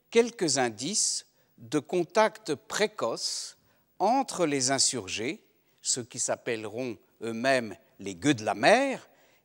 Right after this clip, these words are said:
et les Turcs. Mais il reste ces indices vagues et incertains,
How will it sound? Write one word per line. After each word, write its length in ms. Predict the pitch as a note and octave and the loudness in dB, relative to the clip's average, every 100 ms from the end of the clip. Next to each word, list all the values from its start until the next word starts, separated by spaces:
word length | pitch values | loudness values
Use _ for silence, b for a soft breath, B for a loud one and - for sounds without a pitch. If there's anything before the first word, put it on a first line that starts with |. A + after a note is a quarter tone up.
| _ | _
et 140 | F#3+ G3+ | 6 6
les 180 | C#3 - | 6 0
Turcs. 480 | A2 G2 - - _ b b b _ | -12 -14 -20 -20 _ b b b _
Mais 200 | D3+ G3+ | 0 2
il 200 | F#3+ F#3+ | 2 0
reste 640 | F#3 B3 B3+ - - - - | 0 2 4 2 0 -6 -12
ces 580 | - - C#3 B2 G2+ F2+ _ _ _ - - | -2 -2 0 0 -2 -8 _ _ _ -10 -4
indices 560 | B2 C3+ A#3+ - - - b b b | -4 -2 0 0 0 -4 b b b
vagues 640 | G2+ G#2+ F3 A#3+ C4 A3+ - _ - | -6 2 4 6 2 -2 -8 _ 2
et 380 | F3+ G#3 G#3 - _ _ | 6 6 4 -2 _ _
incertains, 840 | D3+ C#3 - A#2 - B2+ A#2+ F#3+ | 2 4 4 0 -4 -2 -2 -4